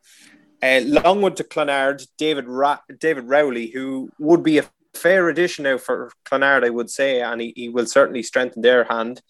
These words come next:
Um, Dunsany Kilmessan to Longwood for hurling and football. This is juvenile, that's Mark Lee. Dunsany to Kilmessan to Longwood, hurling and football again. Juvenile is Sean Lee.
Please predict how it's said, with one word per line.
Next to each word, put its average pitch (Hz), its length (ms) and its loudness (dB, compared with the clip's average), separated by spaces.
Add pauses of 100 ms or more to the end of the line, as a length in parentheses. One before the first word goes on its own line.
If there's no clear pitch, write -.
(240)
Um, 131 360 2
Dunsany 170 560 2
Kilmessan 139 640 -2
to 120 100 -8
Longwood 135 500 -2
for 120 380 0 (480)
hurling 151 320 8
and 120 160 0
football. 131 360 2
This 120 120 -12
is 113 100 -10
juvenile, 127 480 -2
that's 113 220 -8
Mark 113 260 -2
Lee. 139 420 0
Dunsany 131 460 -2
to - 100 -18
Kilmessan 123 520 -4
to 113 80 -4
Longwood, 139 480 2
hurling 117 320 0
and 104 120 -10
football 113 300 -4
again. 127 380 0
Juvenile 117 500 -4
is 104 100 -6
Sean 165 380 4
Lee. 101 220 -4